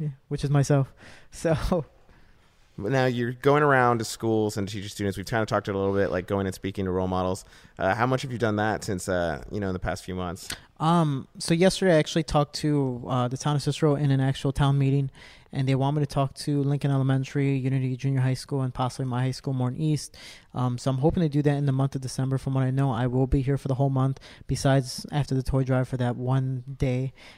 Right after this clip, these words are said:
Speaker 1: Um, but I wanna be here as much as possible. So if anybody knows any schools or just any events that they want me to come to just to speak to, that's, that's something I really wanna do. You know, and that's something I volunteer myself to do of, of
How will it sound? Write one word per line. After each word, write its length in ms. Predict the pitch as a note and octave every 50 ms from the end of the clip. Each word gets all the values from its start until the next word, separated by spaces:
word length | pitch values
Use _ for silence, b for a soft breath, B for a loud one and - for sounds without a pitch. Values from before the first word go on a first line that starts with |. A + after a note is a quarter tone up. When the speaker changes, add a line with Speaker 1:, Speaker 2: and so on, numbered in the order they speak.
| B B B
Speaker 1:
Um, 640 | - B2 A#2+ A#2 A2 G#2+ G2+ A2 G2+ G2 B2 - _ _ _ _ _ _ _ _ -
but 100 | C3+ C3
I 40 | C3+
wanna 180 | D3 D3 D3
be 120 | C#3 D3+ C#3+
here 100 | C#3+ C#3+
as 100 | B2+ C#3
much 140 | C#3 -
as 60 | - -
possible. 420 | - C#3 C#3 C#3+ C#3+ - C#3+ C3
So 120 | - C3+
if 100 | B2 -
anybody 320 | C#3 C#3 C#3 C3+ C3+ C3 B2+
knows 300 | B2+ C3 C#3 C#3+ C3 C3
any 140 | C3+ C3+ B2+
schools 560 | - - - C#3+ C#3+ C#3+ C#3+ C#3+ C#3+ C3 C3+
or 200 | B2+ B2 A#2+ - B B B B B B B C3+
just 300 | B2 C3+ C3 - - - - - -
any 200 | D#3+ D3+ D#3 D3
events 360 | C3 A#2+ C3+ C#3+ D#3 D3+ -
that 220 | C3+ B2 A#2+ A2+ - - - D3+ C3+ -
they 100 | C3+ C3
want 220 | C3 C3+ C#3+ C#3+
me 60 | C3+
to 40 | B2
come 220 | - - D3 D3+ D#3+
to 180 | - - C#3 B2
just 180 | A#2+ B2+ - -
to 80 | -
speak 260 | - - - F#3 - -
to, 120 | - C#3+ B2
that's, 220 | C3 C3 - -
that's 220 | - - C#3 - -
something 280 | - C#3+ C#3+ - D3+
I 40 | B2+
really 300 | A#2+ A2 A2+ B2+ C3+ C3+
wanna 220 | C3 B2 A#2+ A#2+ A#2+
do. 280 | - D#3+ E3+ D3 A#2+ - B B B B B B B
You 80 | B2+
know, 60 | A#2+ A#2
and 80 | A#2
that's 200 | A#2 A#2+ B2 -
something 240 | - C#3 C3+ D3 C3+
I 60 | B2+
volunteer 480 | A#2 B2+ C3 C3+ C3 B2 - - E3 D#3+
myself 360 | C#3 A#2 A#2+ - - B2 -
to 60 | - B2+
do 300 | - B2 B2 B2 A#2+ A#2+
of, 180 | A2+ A#2 -
of 360 | - C3+ B2 A#2 A2+ - -